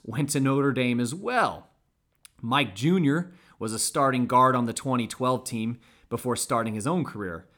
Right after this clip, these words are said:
as a sports personality. Jake was a reserve tight end from two thousand nine through twenty twelve,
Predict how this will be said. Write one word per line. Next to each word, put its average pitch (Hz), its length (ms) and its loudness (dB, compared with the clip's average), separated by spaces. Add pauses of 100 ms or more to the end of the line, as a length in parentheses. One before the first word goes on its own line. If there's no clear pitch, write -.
(200)
as 92 160 -6
a - 20 -10
sports 104 360 -6
personality. 82 720 -10 (920)
Jake 135 380 0
was 120 160 0
a 117 40 0
reserve 117 400 0
tight 110 320 -2
end 127 280 -2
from 113 160 -6
two 135 180 -4
thousand 117 460 -2
nine 127 260 -2
through 110 120 -10
twenty 113 360 -4
twelve, 160 720 -4